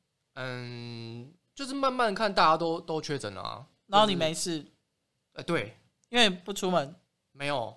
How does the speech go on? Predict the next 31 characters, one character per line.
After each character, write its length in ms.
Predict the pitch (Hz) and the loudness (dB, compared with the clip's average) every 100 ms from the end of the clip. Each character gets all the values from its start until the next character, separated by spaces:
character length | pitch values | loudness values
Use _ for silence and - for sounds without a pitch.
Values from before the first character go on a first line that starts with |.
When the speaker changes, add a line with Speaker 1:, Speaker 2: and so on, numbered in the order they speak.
| _ | _
Speaker 1:
我 180 | - 165 | -10 -2
也 140 | 160 127 | 0 -2
是， 320 | 151 143 135 - - | -4 -8 -10 -18 -6
而 80 | |
且 80 | 180 | 0
我， 200 | 185 151 | 0 0
我 120 | 131 | -2
跟， 320 | 127 185 180 180 _ _ _ | -2 -2 -2 -6 _ _ _
我 100 | - | -10
其 200 | 135 165 | -4 -2
实 80 | 185 | 0
在 180 | 202 214 | 0 0
确 260 | 175 220 185 | 0 -2 0
诊 240 | 131 113 | -2 -6
的 320 | 113 113 113 156 | -6 -4 -6 -4
那 120 | 175 | -4
时 120 | 165 | -2
候 100 | 147 147 | -4 0
大 160 | 151 123 | 0 0
爆 220 | 143 123 | -2 -2
发 200 | 127 113 | 0 -2
的 60 | |
时 60 | 117 | -2
候， 80 | 120 | -4
我 120 | 113 | -2
跟 200 | 113 156 | 0 0
好 180 | 139 135 | 0 -4
几 160 | 135 | -4
个 140 | 123 113 | -8 -8
确 180 | - 117 | -6 -8
诊 240 | 107 110 | -8 -14